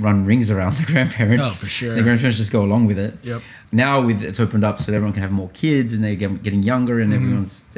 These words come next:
Speaker 1: they, they, they need that more interaction. But yeah, just having these centers where they can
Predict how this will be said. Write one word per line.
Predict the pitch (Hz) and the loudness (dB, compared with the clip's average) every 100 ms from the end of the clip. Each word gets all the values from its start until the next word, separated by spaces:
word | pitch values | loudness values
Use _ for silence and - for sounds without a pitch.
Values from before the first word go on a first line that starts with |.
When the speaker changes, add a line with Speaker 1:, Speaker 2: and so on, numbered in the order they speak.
| - | -10
Speaker 1:
they, | 113 | -2
they, | 104 104 | 0 0
they | 110 | 2
need | 110 120 | 2 4
that | 110 107 | 2 0
more | 107 | -2
interaction. | 101 98 104 104 101 98 | -2 -2 -4 -4 -6 -4
But | 104 98 - - - - | -6 -10 -16 -20 -20 -4
yeah, | 147 | -2
just | 131 147 | -2 -2
having | 170 165 | -2 0
these | 131 117 | -2 -2
centers | 135 156 104 | -2 0 -2
where | 107 104 98 - - - _ - - _ - - - | -2 -2 -4 -12 -20 -20 _ -20 -20 _ -20 -20 -10
they | 104 | -8
can | - 101 | -6 -8